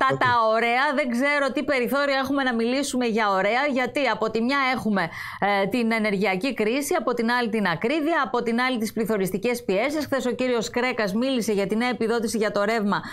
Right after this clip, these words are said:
Speaker 1: ε, που θα ξεπεράσει τα δύο δισεκατομμύρια ευρώ, ενώ αυτές τις μέρες ετοιμάζεται το πακέτο της, ε, ανακοίνωσης, ε, των μέτρων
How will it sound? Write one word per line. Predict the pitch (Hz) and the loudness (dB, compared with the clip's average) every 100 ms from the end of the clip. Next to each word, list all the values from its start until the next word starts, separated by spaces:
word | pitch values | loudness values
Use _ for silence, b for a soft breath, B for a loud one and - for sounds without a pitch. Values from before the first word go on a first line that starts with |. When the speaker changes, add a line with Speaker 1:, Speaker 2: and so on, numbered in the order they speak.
| B B B 208 202 | B B B 2 2
Speaker 1:
ε, | |
που | 214 | 0
θα | 233 | -2
ξεπεράσει | 208 247 240 214 247 240 240 | 0 -2 0 0 0 0 0
τα | 226 202 | 0 0
δύο | 269 240 | 0 0
δισεκατομμύρια | 208 226 196 196 196 226 208 180 | 0 0 -2 0 0 2 2 2
ευρώ, | 165 170 262 330 | 2 0 0 0
ενώ | 285 | 0
αυτές | 269 - 311 | 0 0 -2
τις | 311 233 | 0 0
μέρες | 208 196 240 262 | 0 0 0 -2
ετοιμάζεται | 262 220 247 269 214 196 226 262 B B B | -2 0 2 2 0 0 0 -2 B B B
το | 247 - | -2 0
πακέτο | 220 202 285 294 294 233 | 0 0 0 -2 -2 -2
της, | 240 214 - | 0 -2 0
ε, | 208 196 | 2 2
ανακοίνωσης, | 202 208 190 269 254 240 220 | 2 0 0 -2 0 -2 0
ε, | 226 196 196 | 0 0 0
των | 214 196 | 0 0
μέτρων | 196 208 | 0 0